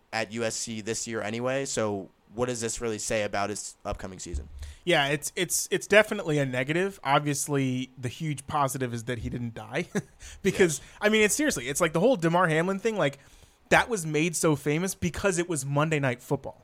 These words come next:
Speaker 2: right? This was a Monday, this was a, a practice at nine thirty in the morning, i-, you know, in L A where nobody cares about the basketball team and in the middle of July, right? Um, college basketball is not too far away, lest you forget.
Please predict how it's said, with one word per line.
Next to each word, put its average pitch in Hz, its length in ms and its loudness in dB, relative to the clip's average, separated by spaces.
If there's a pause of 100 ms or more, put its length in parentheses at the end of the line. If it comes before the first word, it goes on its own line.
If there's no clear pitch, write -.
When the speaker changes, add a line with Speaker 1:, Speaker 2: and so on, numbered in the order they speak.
(120)
Speaker 2:
right? 139 260 2 (240)
This 190 260 6
was 226 120 2
a 190 80 8
Monday, 165 320 4 (160)
this 175 180 0
was 202 80 0
a, 151 220 4
a 160 100 2
practice 165 460 0
at 135 60 -6
nine 143 280 2
thirty 147 220 2
in 131 80 0
the 120 60 0
morning, 123 540 0
i-, 131 200 -4
you 135 100 -4
know, 113 140 -4
in 123 140 -4
L 139 220 4
A 127 200 4
where 120 360 0
nobody 139 260 2
cares 135 240 0
about 123 180 0
the 120 60 -12
basketball 135 420 -2
team - 340 -14
and 135 260 0
in 135 140 0
the 123 80 0
middle 123 220 -2
of 120 60 -12
July, 123 320 -10 (160)
right? 143 220 0 (420)
Um, 143 340 2
college 196 400 4
basketball 147 680 4
is 143 240 2
not 135 420 2 (180)
too 247 220 6
far 254 280 6
away, 196 440 4 (100)
lest 165 360 2
you 190 80 2
forget. 147 560 4